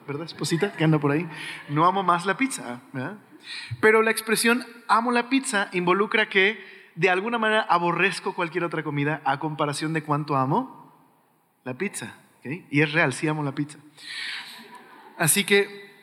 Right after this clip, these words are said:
¿a qué se refiere Jesús? Jesús está diciendo: "Si no soy yo tu devoción principal, su-, si tu lealtad principal no es a mí, no puedes ser mi discípulo".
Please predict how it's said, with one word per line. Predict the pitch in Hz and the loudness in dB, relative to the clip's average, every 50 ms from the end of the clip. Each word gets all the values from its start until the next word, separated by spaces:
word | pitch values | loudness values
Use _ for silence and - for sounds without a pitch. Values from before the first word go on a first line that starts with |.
| _ _ _ _ _ _ _ _ - _ - | _ _ _ _ _ _ _ _ -18 _ -4
¿a | 175 | -4
qué | 165 - 220 | -2 -2 -4
se | - 254 | -4 -2
refiere | 233 214 170 - 196 180 165 | -4 -4 -2 0 0 0 0
Jesús? | 143 143 123 127 117 - - - - - | 0 -2 -6 -8 -10 -10 -12 -12 -6 -4
Jesús | 185 170 196 226 | -4 -2 -2 -2
está | 240 240 240 - 220 | -2 -2 0 0 0
diciendo: | 208 190 160 - 190 160 156 139 127 120 - - - - _ _ _ _ - - - - _ _ | 0 0 -2 -2 -2 0 0 -2 -4 -6 -10 -16 -20 -20 _ _ _ _ -20 -20 -20 -20 _ _
"Si | - - - 196 190 | -6 0 0 0 2
no | 190 208 240 254 | 2 2 2 2
soy | 254 - 269 254 240 185 151 | 2 0 2 0 0 0 0
yo | 147 180 180 190 190 175 - | 2 2 2 2 0 -4 -4
tu | 185 170 | -2 0
devoción | 170 160 151 143 143 - 175 165 175 170 | 0 2 2 2 2 2 0 0 0 0
principal, | 180 165 151 139 - 135 - - 120 113 113 113 123 - _ _ _ _ _ _ | 0 0 0 0 -2 -4 -4 -4 -4 -4 -6 -8 -10 -16 _ _ _ _ _ _
su-, | - - 196 190 160 - - | -4 -2 -2 -2 -4 -6 -8
si | - - 208 165 | -6 -6 -4 -4
tu | - 196 190 | -2 0 2
lealtad | 185 180 175 175 170 - 208 226 - - | 2 2 2 0 2 2 2 2 0 -4
principal | 220 226 190 - 208 - - 185 175 170 | -10 -10 -8 -10 -12 -6 -4 -2 -2 0
no | 156 151 156 | 0 0 0
es | 170 156 - | 0 -2 -2
a | 175 | -4
mí, | 156 151 147 117 - - - - - _ _ _ _ _ _ _ _ _ _ _ - | -2 -2 -2 -2 -4 -10 -20 -20 -20 _ _ _ _ _ _ _ _ _ _ _ 0
no | 147 170 175 175 | 0 0 0 0
puedes | 170 165 165 165 156 - | 0 0 2 2 2 0
ser | - 151 135 143 143 135 - - - _ _ _ _ _ | 0 0 0 -2 -2 -6 -14 -20 -20 _ _ _ _ _
mi | - 139 139 | -2 -2 -2
discípulo". | 123 117 - - 131 127 - - 123 - - | -2 -2 -4 -6 -6 -8 -8 -10 -10 -12 -12